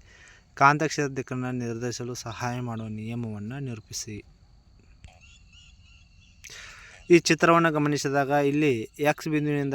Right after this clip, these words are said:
ಕಾಂತಕ್ಷೇತ್ರ ಅಪ್ರದಕ್ಷಿಣವಾಗಿ ಮತ್ತು ವಾಯ್ ಬಿಂದುವಿನಿಂದ ಪ್ರದಕ್ಷಿಣಾಕಾರವಾಗಿ ಇರ್ತದೆ. ಆಮೇಲೆ ಇಲ್ಲಿ ಬಲಗೈ ಹೆಬ್ಬೆರಳು ನಿಯಮವನ್ನ ಮೇಲೆ ಇದು ಕೆಲಸ ಮಾಡ್ತಕ್ಕಂಥದ್ದು.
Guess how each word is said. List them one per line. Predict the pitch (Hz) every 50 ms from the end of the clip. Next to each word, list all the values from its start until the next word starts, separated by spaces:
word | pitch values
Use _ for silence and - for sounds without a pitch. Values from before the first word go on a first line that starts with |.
| 143 139 _
ಕಾಂತಕ್ಷೇತ್ರ | - 123 123 131 123 - 135 - - 139 123 - - 127 135
ಅಪ್ರದಕ್ಷಿಣವಾಗಿ | 139 - - 127 131 139 - - 135 135 - - - 127 123 120 120 117 117 113 113 127
ಮತ್ತು | 131 127 117 - 123 120 117 113
ವಾಯ್ | 120 123 131 139 131
ಬಿಂದುವಿನಿಂದ | 127 123 123 120 120 120 120 117 123 123 123 123 - _ _ -
ಪ್ರದಕ್ಷಿಣಾಕಾರವಾಗಿ | 123 117 - - - 135 127 120 110 - 120 113 113 110 110 110 107
ಇರ್ತದೆ. | 120 113 - _ - 110 104 101 104 104 104 104 101 - _ _ _ _ _ _ - - - - - _ - - - -
ಆಮೇಲೆ | 139 151 165 170 185
ಇಲ್ಲಿ | 185 185 160 139
ಬಲಗೈ | 127 123 135 135 139 139 139 165 160
ಹೆಬ್ಬೆರಳು | 147 135 120 127 135 139 135 131
ನಿಯಮವನ್ನ | 127 123 120 120 120 117 117 113 113 113 110 110 113 113 113 113 117
ಮೇಲೆ | 117 127 151 165
ಇದು | 165 170
ಕೆಲಸ | - - 113 104 - - 110
ಮಾಡ್ತಕ್ಕಂಥದ್ದು. | 107 104 101 95 - - - 104 101 - 98 98 98 98 98 98 - -